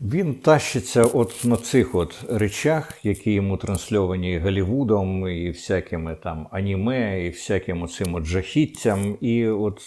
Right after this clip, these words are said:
треба якось відучати своїх дітей від цього. Браття і сестри, це жахливо. Оце от те, що варварство змогло стати естетично привабливим для цивілізації, оце наш найбільший крах.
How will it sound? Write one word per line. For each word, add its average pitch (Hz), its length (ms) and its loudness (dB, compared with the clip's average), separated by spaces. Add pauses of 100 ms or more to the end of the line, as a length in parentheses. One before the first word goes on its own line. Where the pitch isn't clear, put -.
(140)
треба 98 280 0
якось 92 340 -2
відучати 87 540 -4
своїх 73 520 -8 (280)
дітей 85 400 -2
від 80 180 -6
цього. - 520 -6 (600)
Браття 101 460 2
і 107 140 -2
сестри, - 540 0
це 120 380 2
жахливо. 85 720 -2 (500)
Оце 110 280 -2
от 104 200 -2
те, 123 140 0
що - 220 -2
варварство 92 920 0
змогло 101 440 2
стати 101 480 -2
естетично 101 640 -2
привабливим 92 800 0
для 87 120 -2
цивілізації, 104 920 -2
оце - 300 -4
наш 90 400 -4
найбільший 95 720 0
крах. - 600 -2